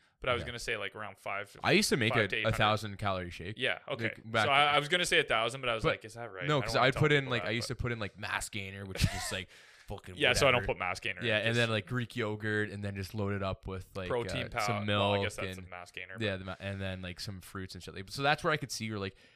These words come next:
Speaker 2: like, I get it, like, a glass of orange juice, like, you're taking a lot of shit and densing it, but fuck, like, man. Like, if
Speaker 1: Yeah,
Speaker 2: you
Speaker 1: like, even Steph sometimes has been <laughs> on me about, like, she's like, "You put a banana and, like,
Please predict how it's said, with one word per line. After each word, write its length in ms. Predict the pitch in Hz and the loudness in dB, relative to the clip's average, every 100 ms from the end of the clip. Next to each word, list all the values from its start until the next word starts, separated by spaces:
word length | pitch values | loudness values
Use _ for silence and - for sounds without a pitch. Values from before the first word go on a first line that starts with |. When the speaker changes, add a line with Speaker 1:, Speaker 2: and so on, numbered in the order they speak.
| _ 110 | _ -12
Speaker 2:
like, 180 | 104 _ _ - | -12 _ _ -8
I 80 | 110 | -8
get 220 | 104 101 | -4 -4
it, 80 | 101 | -4
like, 160 | 101 95 | -6 -8
a 80 | |
glass 260 | 95 95 92 | -6 -6 -6
of 60 | 107 | -6
orange 200 | 120 - | -6 -8
juice, 180 | 87 - | -10 -12
like, 100 | 87 | -14
you're 80 | 90 | -12
taking 280 | 90 85 | -12 -12
a 60 | 87 | -12
lot 120 | 87 | -12
of 60 | 87 | -12
shit 220 | - 85 | -12 -12
and 140 | 87 85 _ _ _ _ 92 | -14 -20 _ _ _ _ -10
densing 280 | 87 87 85 | -8 -8 -16
it, 60 | - | -18
but 100 | - | -20
fuck, 240 | - - - | -20 -20 -20
like, 100 | - | -20
man. 100 | - 90 | -18 -6
Like, 100 | 95 | 2
if 60 | |
Speaker 1:
Yeah, 80 | 160 | 4
Speaker 2:
you 40 | 151 | 6
Speaker 1:
like, 160 | 156 | 6
even 220 | 202 208 | 6 4
Steph 260 | 175 151 139 | 2 2 2
sometimes 420 | - 147 151 143 | 0 -2 -2 -2
has 100 | 135 | -4
been 220 | 127 131 131 - | -4 -4 -4 -2
<laughs> 260 | - 214 | 4 6
on 260 | 170 135 135 | 6 2 0
me 80 | 143 | 0
about, 260 | 135 123 120 | 4 4 4
like, 180 | 113 - - - | 0 -2 -18 -8
she's 200 | 156 151 | -2 2
like, 240 | 143 - _ - _ | 2 2 _ -20 _
"You 140 | - 147 | -10 -4
put 180 | 185 185 | 0 0
a 40 | |
banana 460 | 170 131 107 120 - - | 0 2 2 0 -2 0
and, 400 | 127 117 120 120 | 0 0 -6 -6
like, 220 | 117 110 | -4 -4